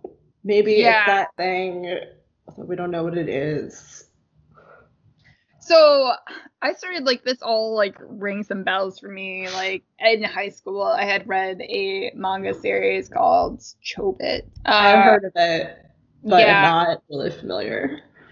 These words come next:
Speaker 2: I was a big fan of Clamp. Uh, <laughs>
Speaker 1: Also heard of it, but not <laughs> really familiar.
Speaker 2: in high school. Um, so I was trying to, like, refresh myself because, like, there was this whole, like, I mean, granted, the entire series is just tension between the,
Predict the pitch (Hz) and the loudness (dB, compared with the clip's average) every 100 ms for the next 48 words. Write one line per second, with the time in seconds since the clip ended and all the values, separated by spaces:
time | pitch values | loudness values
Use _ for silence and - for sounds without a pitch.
0 | - - 247 277 269 254 240 214 190 - | -12 0 2 2 -4 -4 -4 -6 -8 -14
1 | 185 185 190 - _ _ _ - 214 196 | -12 -12 -14 -18 _ _ _ -12 -10 -8
2 | 202 196 208 - 202 208 214 220 214 214 | -6 -4 -6 -2 4 4 6 6 6 6
3 | 208 202 196 185 180 165 254 330 403 - | 4 4 2 -2 -2 -2 4 6 6 2
4 | 277 247 240 - 226 - - 359 - - | -2 -4 -6 -8 -12 -6 -6 -4 -6 -6
5 | 196 214 - - - - - 240 233 226 | -8 -10 -16 -18 -16 -16 -8 0 2 2
6 | 214 269 269 330 - 427 262 226 208 - | -2 -8 -10 -8 -6 -4 -4 -6 -6 -6
7 | 190 - - - 190 190 - 190 - 196 | -6 -6 -8 -4 0 0 -2 -6 -4 -6
8 | 196 196 196 - 233 214 214 202 - 196 | -6 -2 -2 0 0 4 4 4 -2 -10
9 | - 208 196 196 185 180 196 214 214 208 | -10 -8 -4 -4 -2 -2 0 0 0 -2
10 | - - 208 196 196 190 185 190 - 185 | -6 -4 -2 -2 -4 -6 -8 -6 -6 -6
11 | 185 - - 175 - - 190 190 - - | -6 -6 -6 -4 -4 -2 -4 -4 -8 -10
12 | - - - 82 - - 80 80 - - | -10 -6 -6 -4 -8 -8 -8 -8 -8 -8
13 | - 82 87 | -6 -6 -8